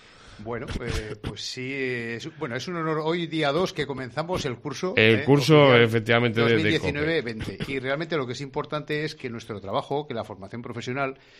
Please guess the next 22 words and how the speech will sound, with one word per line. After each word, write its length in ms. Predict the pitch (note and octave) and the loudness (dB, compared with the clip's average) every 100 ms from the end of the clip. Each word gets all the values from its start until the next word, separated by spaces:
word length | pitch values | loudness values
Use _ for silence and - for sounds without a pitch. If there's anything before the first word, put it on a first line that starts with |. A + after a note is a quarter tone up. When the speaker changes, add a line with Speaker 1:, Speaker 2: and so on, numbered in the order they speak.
| - _ | -20 _
Speaker 1:
que 120 | A#2 | -12
nuestros 360 | A2 - F#2 - | -12 -12 -14 -6
centros, 460 | D#3 D3+ C3+ A#2+ | -6 -4 -6 -6
que 160 | - G#2+ | -10 -8
la 160 | A2 | -6
necesidad 460 | G#2 G#2 G#2+ A2+ B2+ | -8 -12 -10 -4 -2
de 40 | |
la 100 | C#3 | -2
formación 400 | B2+ C3+ B2+ C3+ | -6 -8 -8 -8
del 120 | C3 B2 | -10 -10
personal, 400 | A#2+ A#2+ B2+ B2+ | -10 -8 -8 -8
pues 140 | A2+ | -10
sea 80 | A#2+ | -10
importante. 500 | A2+ F#2 G2+ G2 - _ - - - - | -10 -14 -16 -18 -20 _ -20 -20 -18 -12
Evidentemente 600 | A2+ B2 A#2+ C3 C3 B2+ | -8 -8 -8 -10 -6 -2
yo, 160 | C3 A#2+ | -2 -2
gracias 340 | C3 B2+ G#2+ | -6 -8 -10
a 80 | G#2+ | -10
que 80 | G#2+ | -8
soy 260 | C3 B2 _ | -8 -8 _
director 400 | B2 B2 A2 B2+ | -8 -8 -6 -8
de, 260 | A#2+ A#2+ | -6 -8